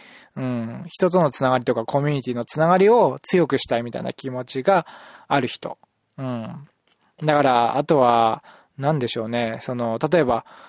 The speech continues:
うーん、野球だとか、そういうチームプレーとか、スポーツのチームプレーとかしてる人は、そのなんかチームの結束力を強くしたいとかね。そういう人間関係を強くしたいみたいな気持ちがある人が、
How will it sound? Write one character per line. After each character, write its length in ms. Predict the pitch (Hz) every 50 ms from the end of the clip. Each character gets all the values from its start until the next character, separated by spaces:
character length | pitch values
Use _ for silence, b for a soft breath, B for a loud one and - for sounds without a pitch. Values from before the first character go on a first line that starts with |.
| B B _
う 60 | 147
ー 600 | 143 143 139 135 135 135 131 131 131 127 127 127
ん、 40 | 127
野 140 | 156 156 165
球 260 | - - 196 202 190
だ 120 | 175 196 -
と 120 | - 131
か、 340 | - - 139 139 - 131 131
そ 160 | - 156 147
う 60 | 143
い 300 | 139 135 135 135 131 131
う 40 | 131
チ 220 | - - - 240
ー 40 | 247
ム 100 | 240 240
プ 140 | 196 - 220
レ 80 | 190 156
ー 40 |
と 100 | - 120
か、 120 | - - -
ス 140 | - - -
ポ 120 | - 220
ー 40 | 220
ツ 120 | - - 160
の 80 | 135
チ 160 | 123 - 196
ー 40 | 196
ム 100 | 202 202
プ 100 | 185 - 190
レ 80 | 185
ー 20 | -
と 100 | 123 -
か 80 | -
し 120 | - - -
て 100 | 160 147
る 100 | 147 139
人 240 | - - 196 180
は、 320 | 160 170 170 156 143 127 B B B B B B B
そ 120 | - 202
の 260 | 214 226 233 233 190
な 160 | 175 190 185 180
ん 40 |
か 100 | - 139
チ 200 | - - - 247
ー 80 | 233 202
ム 100 | 165 156
の 120 | 165 180
結 240 | - - 165 151 - -
束 180 | 180 160 202
力 200 | 185 175 143 135
を 40 | 120
強 220 | - - 135 131
く 100 | - -
し 80 | - -
た 80 | - -
い 40 |
と 80 | - -
か 80 | - 147
ね。 160 | 165 165 - _
そ 180 | - - 202
う 40 | 208
い 240 | 208 208 208 202 202
う 40 | 196
人 180 | 190 190 196
間 140 | 208 208 202
関 140 | 202 202 175
係 100 | - 135
を 40 | 123
強 220 | - - 175 175
く 120 | - 170
し 60 | - -
た 100 | 190 175
い 60 | 175
み 80 | 175
た 80 | 165 180
い 40 | 175
な 80 | 170
気 160 | 165 - - 190
持 120 | 196 196
ち 140 | - - 208
が 120 | 220 - -
あ 80 | 220 226
る 80 | 233
人 240 | 190 - - 220 220
が、 340 | 233 254 247 202 151 147